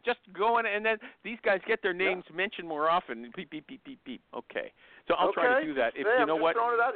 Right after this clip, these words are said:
Speaker 2: You asked
Speaker 1: Maybe
Speaker 2: for
Speaker 1: you're
Speaker 2: my opinion.
Speaker 1: Yeah,
Speaker 2: I gave
Speaker 1: but you,
Speaker 2: it.
Speaker 1: maybe your job is gonna be to re-, remind me to do that. I, I have a problem.
Speaker 2: Could be.
Speaker 1: Uh, Katrina,
Speaker 2: I'm flexible.
Speaker 1: is, is there a
Speaker 2: Flexible.
Speaker 1: Hey, Jer-,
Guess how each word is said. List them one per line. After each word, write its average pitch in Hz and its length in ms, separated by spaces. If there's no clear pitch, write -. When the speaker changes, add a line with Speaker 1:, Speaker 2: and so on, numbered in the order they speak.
Speaker 2:
You 233 160
asked 226 160
Speaker 1:
Maybe 208 180
Speaker 2:
for 196 100
Speaker 1:
you're 185 120
Speaker 2:
my 180 80
opinion. 135 460
Speaker 1:
Yeah, 180 200
Speaker 2:
I - 20
gave 226 100
Speaker 1:
but 202 80
you, 208 80
Speaker 2:
it. 220 40
Speaker 1:
maybe 247 180
your 196 160
job 147 400
is 120 80
gonna 139 160
be 120 200
to 107 80
re-, 98 180
remind 110 480
me 95 60
to 85 100
do 90 180
that. 107 340
I, 131 40
I 127 40
have 131 260
a 98 60
problem. 92 500
Speaker 2:
Could - 20
be. 190 160
Speaker 1:
Uh, 233 120
Katrina, 254 400
Speaker 2:
I'm - 40
flexible. 220 380
Speaker 1:
is, 294 60
is - 80
there 381 180
a 196 60
Speaker 2:
Flexible. 202 280
Speaker 1:
Hey, 208 100
Jer-, 220 220